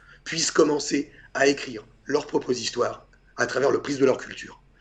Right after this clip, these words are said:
Ce que je n'apprécie pas plus que ça, c'est la réécriture en permanence de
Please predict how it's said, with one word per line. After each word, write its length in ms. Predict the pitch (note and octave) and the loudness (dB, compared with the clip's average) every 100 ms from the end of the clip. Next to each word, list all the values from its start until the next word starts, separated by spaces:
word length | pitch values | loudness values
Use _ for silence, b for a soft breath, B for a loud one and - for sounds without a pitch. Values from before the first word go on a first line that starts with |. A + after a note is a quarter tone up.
| B - | B -14
Ce 100 | - | 4
que 100 | E3 | 4
je 140 | D3 | 6
n'apprécie 580 | D#3 E3 - C#3+ - - | 4 2 2 -6 -8 0
pas 140 | C#3+ | 0
plus 260 | - D3 - | 0 -12 -8
que 120 | B2+ | -6
ça, 360 | - C3+ D#3+ b b b | 0 0 -2 b b b
c'est 180 | - D3 | -6 -2
la 120 | C3+ | 0
réécriture 880 | A2 G3 F#3+ F#3 - - - D3+ - - b _ | 2 6 6 6 0 -10 -6 -6 -6 -14 b _
en 120 | B2 | -4
permanence 840 | B2 - E3+ D3+ C3 C3 - - _ _ _ _ _ _ - | 0 2 2 2 -2 -6 -10 -18 _ _ _ _ _ _ -12
de 380 | B2+ D3+ D3 | -6 -4 -4